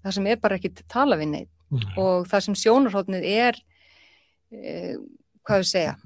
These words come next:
Speaker 2: Bara flogið yfir og þryllu
Speaker 1: Já, já.
Speaker 2: og giskað á hvernig þetta er.
Speaker 1: Og, og það er, það er vandamáli þegar fólk er að tjá sig um, eh,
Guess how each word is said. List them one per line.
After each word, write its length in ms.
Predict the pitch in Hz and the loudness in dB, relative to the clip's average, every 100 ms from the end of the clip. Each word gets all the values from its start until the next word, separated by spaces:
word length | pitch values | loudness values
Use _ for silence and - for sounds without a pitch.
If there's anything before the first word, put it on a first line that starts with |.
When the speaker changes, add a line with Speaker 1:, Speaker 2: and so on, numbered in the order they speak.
| - | -6
Speaker 2:
Bara 120 | 113 | 0
flogið 380 | 113 123 113 110 | 6 8 10 8
yfir 140 | 107 101 | 8 6
og 80 | |
þryllu 280 | 95 95 226 | 4 2 4
Speaker 1:
Já, 120 | 185 - _ - 220 | 4 2 _ 0 2
já. 120 | - | 2
Speaker 2:
og 80 | - | 4
giskað 340 | 110 - 107 | 0 2 2
á 40 | 92 | 2
hvernig 200 | 95 90 | 0 -2
þetta 100 | 101 | -6
er. 60 | - _ _ 208 | -10 _ _ 0
Speaker 1:
Og, 300 | 208 196 - | 2 2 2
og 120 | 196 | -2
það 380 | - 220 285 311 | 4 6 8 6
er, 80 | 226 - - | 2 0 2
það 180 | 254 302 | 4 6
er 40 | |
vandamáli 540 | 240 285 175 151 156 | 6 4 2 -4 -4
þegar 180 | - 196 | 2 4
fólk 240 | 180 220 - | 4 2 4
er 60 | 196 | 4
að 40 | |
tjá 260 | - 208 226 | 6 2 2
sig 280 | - 156 170 190 | -2 -4 -6 -6
um, 320 | 190 190 185 | -2 -2 -4
eh, 180 | 170 | -6